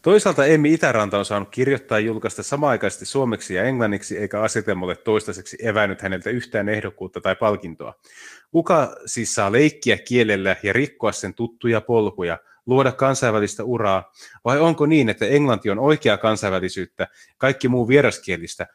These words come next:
väärää? En tiedä tarkemmin Emmin tilaa, mutta onkohan niin, että, onko hänen palkitut teokset niitä, jotka on julkaistu suomeksi, ja hänen muut teokset niitä, jotka on julkaistu englanniksi?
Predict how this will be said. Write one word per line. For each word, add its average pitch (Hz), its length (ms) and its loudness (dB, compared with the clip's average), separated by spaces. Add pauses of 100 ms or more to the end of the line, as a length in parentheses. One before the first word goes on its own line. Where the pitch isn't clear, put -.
(180)
väärää? 95 580 -2 (600)
En 131 140 0
tiedä 196 180 4
tarkemmin 131 540 0
Emmin 110 560 -2
tilaa, 147 340 2
mutta 101 340 -6
onkohan 110 480 -2
niin, 117 220 -2
että, 98 360 -6 (420)
onko 98 640 -6
hänen 117 280 -2
palkitut 110 480 -2
teokset 101 380 -4
niitä, 113 240 -2
jotka 101 220 -6
on 95 60 -6
julkaistu 90 380 -10
suomeksi, 123 680 -4
ja 107 260 -2
hänen 107 220 -4
muut 135 260 -2
teokset 98 380 -4
niitä, 113 220 -4
jotka 104 220 -6
on 101 40 -4
julkaistu 101 360 -8
englanniksi? 95 520 -10